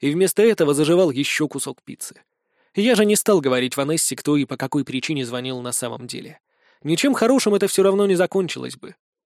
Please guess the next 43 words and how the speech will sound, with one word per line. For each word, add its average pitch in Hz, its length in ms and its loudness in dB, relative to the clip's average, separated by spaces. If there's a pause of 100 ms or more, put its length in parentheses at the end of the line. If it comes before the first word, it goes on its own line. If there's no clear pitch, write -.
(540)
Скажешь, 233 440 2
что 240 300 4
говорил 226 400 2
с - 80 -2
Анкилом, 233 480 0
пойдут 175 320 -2
вопросы, 165 380 0
о 131 100 -2
чём 156 220 -6
говорил. 127 440 -12 (480)
Расскажешь 190 560 2
о 185 80 6
знаках, 214 480 -2 (240)
тема 254 280 4
перейдёт 156 420 2
на 156 80 0
выяснение, 147 600 0
что 190 200 0
за 139 120 -2
знаки 123 340 -10
такие. - 440 -18 (520)
Долго 240 380 6
ли, 160 100 6
коротко 240 400 2
ли, 170 200 2 (240)
так 269 180 -2
мы 214 120 4
доберёмся 165 480 4
и 156 80 2
до 151 80 0
человека 143 460 -2
в 127 80 -6
маске, - 440 -10 (260)
и 196 100 2
до 185 100 2
того, 175 280 4
что 170 200 0
он 170 120 0
заказал 165 380 2
сбор 160 240 0
компромата 160 560 -2
на 147 100 -2
Ванессу. 139 560 -8